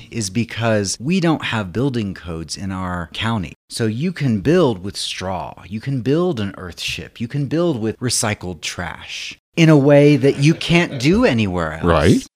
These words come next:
Speaker 1: So we have this knowledge base that's really fantastic and that we wanna share with other people who are interested in building in a similar way.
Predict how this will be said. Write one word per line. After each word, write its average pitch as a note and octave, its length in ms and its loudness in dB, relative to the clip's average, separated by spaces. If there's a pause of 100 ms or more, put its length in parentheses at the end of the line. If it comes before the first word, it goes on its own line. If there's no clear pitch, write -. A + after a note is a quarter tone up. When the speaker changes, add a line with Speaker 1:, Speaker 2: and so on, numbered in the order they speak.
Speaker 1:
So D3 420 6
we D3 340 0
have D3 640 -2
this B2+ 240 2
knowledge C3 680 0
base E2 380 -4
that's - 280 -6
really D#3+ 580 2
fantastic G2 840 -2
and A2+ 160 2
that B2 60 2
we C3 100 2
wanna C#3 280 4
share D3 440 2
with G#2+ 160 -2
other G#2 180 -4
people B2+ 340 -2
who B2 120 0
are A#2+ 100 0
interested B2 580 -2
in G2+ 160 4
building A2+ 500 2
in B2+ 140 4
a B2 60 4
similar G#2 420 0
way. F#2 320 -2